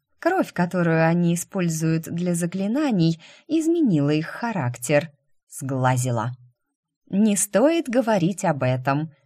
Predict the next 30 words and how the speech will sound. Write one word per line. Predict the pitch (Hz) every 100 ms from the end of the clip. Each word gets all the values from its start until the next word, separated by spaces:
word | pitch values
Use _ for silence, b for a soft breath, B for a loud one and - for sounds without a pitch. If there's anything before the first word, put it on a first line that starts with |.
| b _
«Еще | 247 247 - 214 196
как | 190 196
стоит», | - 294 254 135 139 - b b _
перебила | 185 160 139 143 147 147 143
Лея | 135 139 139
Эмма. | 156 131 135 131 - b b _ _
«Я | 233 226
ведь | 190 175
о | 165
тебе | 190 151 180
беспокоюсь. | 220 254 - 180 - 131 131 139 - b b
Просто | 233 302 - 370
будь | 240 226 -
умнее, | 180 160 139 135 147 160 _
слушайся | - 190 170 165 - 165
Шайна | - 180 160 165 226 285 b b
и | 320 320
исполняй | - 311 311 302 359 339
его | 302 247 240
волю, | 208 214 196 208 b -
что | - 277
бы | 254
он | 277 233 202
ни | 185
велел. | 170 151 139 139 139 B B B -
И | 202 175 175
ради | 214 247 170
незримых | 151 147 143 143 139 147 151 - -
не | 190 180
плачь, | - 196 190 131 127 -